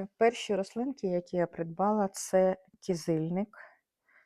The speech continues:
Кізильник горизонтальний, називається сорт Дамера Майер. Це кізильник, який, е, горизонтально росте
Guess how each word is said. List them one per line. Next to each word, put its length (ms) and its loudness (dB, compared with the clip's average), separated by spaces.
Кізильник 800 0
горизонтальний, 1000 -2
називається 920 -6
сорт 640 -4
Дамера 500 0
Майер. 540 -2
Це 180 -4
кізильник, 920 0
який, 840 -2
е, 380 -4
горизонтально 1040 0
росте 640 -4